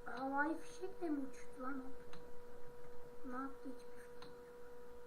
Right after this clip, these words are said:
yok. Oo, üç bin beş yüz yetmiş üç. Süper. Manyak bir şey. Ben bugün o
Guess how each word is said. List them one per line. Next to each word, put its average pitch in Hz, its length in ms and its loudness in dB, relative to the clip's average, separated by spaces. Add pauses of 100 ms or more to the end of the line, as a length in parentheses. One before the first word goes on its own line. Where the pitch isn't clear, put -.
(100)
yok. 359 100 12
Oo, 320 60 10
üç 294 180 4
bin 302 180 6
beş 302 220 2
yüz 277 100 -2
yetmiş 269 300 -2 (100)
üç. 262 180 -2 (440)
Süper. - 360 -8 (1200)
Manyak 240 480 2
bir - 80 8
şey. 233 160 12 (1900)
Ben 330 240 4
bugün 311 220 4
o 320 200 2